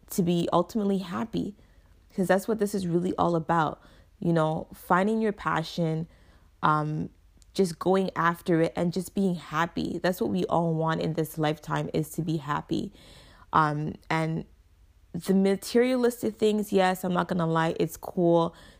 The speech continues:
to have it, to want it, but it's a temporary, like, fix, you know? Like, you want that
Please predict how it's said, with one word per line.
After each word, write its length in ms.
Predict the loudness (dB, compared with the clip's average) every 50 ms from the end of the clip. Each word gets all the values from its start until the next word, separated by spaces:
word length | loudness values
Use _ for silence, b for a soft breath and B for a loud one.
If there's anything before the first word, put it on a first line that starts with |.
| B -4
to 120 | -2 -2
have 360 | 0 4 4 4 4 4 4
it, 220 | 2 0 0 -2 -4
to 120 | -4 -2
want 320 | 0 2 4 4 4 4
it, 200 | 2 0 -2 -4 b b b b b b b -8
but 340 | 0 4 6 6 6 4 0 -8 _ _ _ _ _ _ _ _ _ _ _ _ _ _ _ _ _ _ _ _ _ _
it's 160 | -2 0 2 0
a 60 | -2
temporary, 880 | 0 0 0 0 0 0 0 2 2 2 4 2 2 2 2 0 -2 -2
like, 200 | 0 0 0 0
fix, 580 | -4 -6 -2 0 0 0 0 -4 -10 -14 -10 -4
you 120 | 0 2 2
know? 200 | 4 4 2 2
Like, 360 | 0 0 0 0 -2 -2 -2
you 120 | 0 0
want 440 | 2 2 2 2 2 0 -2 -2 0
that 280 | 0 2 2 2 -2